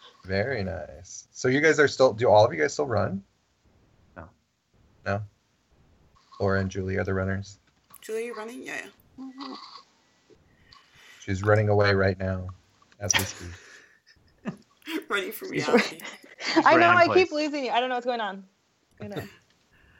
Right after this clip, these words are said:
Speaker 3: No, I, I gave up for a while, Gary, and then I remembered that I like to eat and drink really good food, so I run to do that.
Speaker 1: That's
Speaker 4: Yeah.
Speaker 1: good.
Speaker 3: Mm-hmm.
Speaker 4: Um, I've left running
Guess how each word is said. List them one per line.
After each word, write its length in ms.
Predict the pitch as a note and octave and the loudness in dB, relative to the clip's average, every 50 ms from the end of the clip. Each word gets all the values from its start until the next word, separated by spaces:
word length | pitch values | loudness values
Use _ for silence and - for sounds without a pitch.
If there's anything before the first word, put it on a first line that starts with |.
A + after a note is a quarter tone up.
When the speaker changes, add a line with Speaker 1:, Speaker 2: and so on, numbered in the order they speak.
| _ _ _ _ _ _ _ _ _ - | _ _ _ _ _ _ _ _ _ -10
Speaker 3:
No, 140 | F3 F3+ F3+ F3+ | -4 0 4 6
I, 180 | F#3+ G3+ F#3 - | 6 6 6 6
I 100 | - A3 | 4 4
gave 320 | A3 G#3+ - A3+ A3 A3 A#3+ | 4 4 4 6 6 8 8
up 160 | A#3+ A#3 - | 6 6 4
for 120 | - G3+ | -2 -2
a 60 | F3+ F3 | -2 2
while, 220 | F3 F3 E3+ F3 | 4 4 4 2
Gary, 380 | E3+ F3 E3 E3 E3 D#3+ D#3+ E3 | 2 0 -2 -2 -2 -2 -4 -4
and 180 | E3 E3 D#3+ | -6 -6 -8
then 220 | D#3+ D#3+ E3 D#3+ D#3+ | -8 -8 -8 -8 -8
I 340 | D#3+ D#3+ D#3+ E3 D#3+ D#3 - - - - _ - | -8 -6 -6 -8 -8 -10 -12 -16 -20 -20 _ -12
remembered 500 | - F3+ F3+ F3+ F3+ F#3 F3+ F3 E3+ E3+ _ _ - - | -10 -6 -6 -4 -2 -2 -4 -4 -6 -10 _ _ -16 -14
that 160 | - - - | -12 -10 -8
I 40 | C#3 | -4
like 160 | D#3+ F3 E3+ | -4 -4 -6
to 100 | - - | -6 -10
eat 180 | - F3 E3+ D#3 | -10 -10 -10 -10
and 120 | E3 D#3+ | -10 -10
drink 400 | - - E3 E3 E3+ E3 - - | -10 -10 -10 -10 -12 -14 -14 -12
really 180 | F3 F3+ F3 E3+ | -10 -8 -8 -6
good 240 | F3 D#3+ D#3+ D#3+ D#3+ - - | -6 -6 -8 -8 -10 -16 -20
food, 420 | - - E3 E3 E3 F3 F#3 F3+ G#3+ - | -16 -12 -10 -10 -8 -10 -10 -12 -12 -10
so 440 | - - - D#3+ D#3 D#3+ D#3 D#3 - _ _ _ _ _ - - - - - _ _ _ _ - | -10 -8 -8 -8 -10 -10 -12 -14 -16 _ _ _ _ _ -14 -12 -12 -14 -14 _ _ _ _ -12
I 80 | - E3+ | -10 -6
run 200 | E3+ E3+ E3+ E3 | -6 -6 -6 -6
to 120 | - - | -8 -8
do 100 | D#3+ D#3 | -8 -8
that. 300 | - - - - - _ _ _ - _ _ _ _ _ _ _ _ _ _ _ _ _ _ - - - | -8 -8 -10 -12 -16 _ _ _ -20 _ _ _ _ _ _ _ _ _ _ _ _ _ _ -14 -14 -12
Speaker 1:
That's 220 | D3 D3+ D3+ - | -12 -14 -14 -12
Speaker 4:
Yeah. 60 | E3+ - | -8 -6
Speaker 1:
good. 240 | F2+ F#2 F#2 F#2 - _ _ _ - - - | -6 -6 -6 -8 -12 _ _ _ -20 -20 -20
Speaker 3:
Mm-hmm. 440 | - - - - - C#2+ C2+ A#1 - - - - - - _ _ _ _ - | -18 -14 -10 -4 -2 -2 0 -2 -2 -6 -12 -20 -20 -20 _ _ _ _ 4
Speaker 4:
Um, 260 | A3+ A3+ A3 G#3+ G#3 - | 6 8 8 6 6 4
I've 240 | - B3+ C#4+ D4+ B3+ | 4 4 4 4 4
left 260 | A#3 A#3 A#3 A#3 - | 4 4 4 4 2
running 560 | B3+ B3 A#3+ A#3+ A#3+ A#3+ A#3+ A#3+ A#3+ A#3 A#3 | 2 2 2 2 0 -6 -8 -8 -8 -8 -10